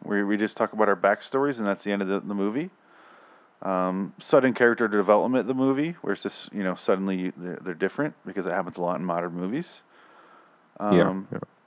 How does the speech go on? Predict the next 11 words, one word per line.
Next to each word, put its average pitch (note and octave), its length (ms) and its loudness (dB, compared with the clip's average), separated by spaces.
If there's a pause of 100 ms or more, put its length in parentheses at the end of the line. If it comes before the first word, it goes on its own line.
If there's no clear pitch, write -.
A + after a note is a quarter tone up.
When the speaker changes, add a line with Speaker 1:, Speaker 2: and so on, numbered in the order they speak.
(440)
Speaker 1:
yeah, D3 220 4
some, - 240 -10 (100)
stuff - 220 -4
like F#2+ 140 -4
that. G#2 200 4
Speaker 2:
If G2+ 140 2
I A#2 80 4
have C3 140 2
to A#2+ 100 -10
see A#2 300 2
another G2+ 680 2